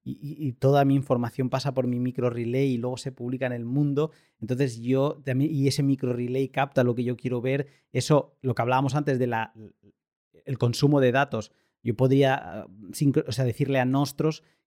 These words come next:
que se sincronice con mi micro relay cuando estoy en casa, ¿no? Y luego cuando estoy fuera, que publique en ese otro relay y que ese relay, eh, ¿cómo se llama? Em,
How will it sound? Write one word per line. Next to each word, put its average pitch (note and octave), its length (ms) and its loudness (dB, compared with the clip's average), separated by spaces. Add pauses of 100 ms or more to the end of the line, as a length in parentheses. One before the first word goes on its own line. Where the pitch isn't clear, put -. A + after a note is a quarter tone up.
que C#3 320 6
se C#3 140 -4
sincronice B2+ 500 -2
con C3+ 140 0
mi C3 80 2
micro C3 260 0
relay B2 300 0
cuando B2+ 200 0
estoy C3 260 0
en A#2 160 -2
casa, C#3 520 0 (300)
¿no? D3+ 320 2 (160)
Y B2 100 0
luego C3+ 200 6
cuando A#2+ 220 2
estoy C3+ 280 2
fuera, D3+ 720 2 (300)
que C#3 200 6
publique D3 640 4
en B2+ 80 4
ese C3+ 180 -2
otro C#3 200 -2
relay D3 640 0 (260)
y D3+ 220 2
que C3+ 320 4
ese C#3+ 280 2
relay, C3+ 720 2
eh, B2 360 -4
¿cómo C3+ 160 -6
se B2+ 100 -6
llama? C3+ 340 -2 (280)
Em, A#2 1120 -6